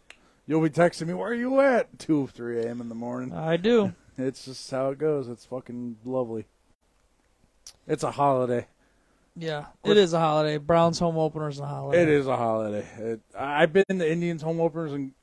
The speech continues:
Speaker 1: and shit. That's, that's enjoyable too, but nothing beats a Browns home opener. It just, and we're at home this year too. No week one
Speaker 2: Well,
Speaker 1: away and
Speaker 2: home
Speaker 1: shit.
Speaker 2: opener's awesome when it's beautiful weather.
Speaker 1: Oh, yeah.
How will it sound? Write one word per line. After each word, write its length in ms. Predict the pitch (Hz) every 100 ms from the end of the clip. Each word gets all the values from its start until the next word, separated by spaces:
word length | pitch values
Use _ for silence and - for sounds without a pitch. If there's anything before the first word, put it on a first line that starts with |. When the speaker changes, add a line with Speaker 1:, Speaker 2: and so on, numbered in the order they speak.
| _ _ -
Speaker 1:
and 160 | 147
shit. 220 | - 160
That's, 240 | 156 151 -
that's 280 | 135 143 147
enjoyable 380 | 135 139 127
too, 220 | 123 131 127
but 280 | 123 120
nothing 340 | 131 135 135 123
beats 180 | 123 113
a 40 |
Browns 360 | 98 92 85 110
home 180 | 85 -
opener. 260 | - 98 110
It 60 |
just, 180 | 113 113 - 190
and 160 | 156 185
we're 120 | 180
at 60 | 143
home 200 | 170 165
this 160 | 151
year 100 | 160
too. 400 | 151 - 151 147
No 160 | 143 135
week 260 | 139 147 -
one 100 | 139
Speaker 2:
Well, 300 | 147 220 220
Speaker 1:
away 280 | 127 123 127
and 120 | 123
Speaker 2:
home 240 | - 233 320
Speaker 1:
shit. 80 | 349
Speaker 2:
opener's 480 | 349 330 302 269 175 -
awesome 640 | 175 175 185 - 214 214 - _ _ -
when 180 | 180 185
it's 140 | 160
beautiful 560 | - 170 175 160 165 151
weather. 340 | 151 135 123 - _ _ _ -
Speaker 1:
Oh, 180 | 160 135
yeah. 220 | 113